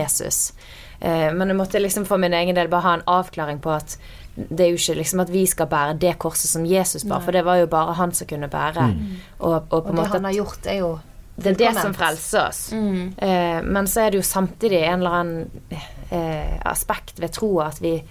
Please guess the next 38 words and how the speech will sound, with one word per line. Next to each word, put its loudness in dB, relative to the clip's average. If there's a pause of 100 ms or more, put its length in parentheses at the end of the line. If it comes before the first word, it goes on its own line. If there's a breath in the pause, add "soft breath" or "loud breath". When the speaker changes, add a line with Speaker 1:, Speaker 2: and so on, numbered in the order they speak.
(100)
Speaker 1:
skal -6
følge 2
etter 0
Jesus, -2
og, 0
Speaker 2:
Mm. -10 (460 loud breath)
Speaker 1:
og 2
har 2
han, -2
har -2
de 0
gjort -2
sånn 0
med -2
Jesus, 0 (100)
så 0
vil -4
de 0
også 0
gjøre -2
det 0
med, -8 (140)
med -6
hans -4
etterfølgere, -2 (160)
Speaker 2:
Mm. -2
Speaker 1:
på 4
en 0
måte -8
da. 0 (240 loud breath)
Speaker 2:
Mm. -6 (160 loud breath)
Speaker 1:
Og -2
det 2
å 0
være 0
villig -2
til -6
å -6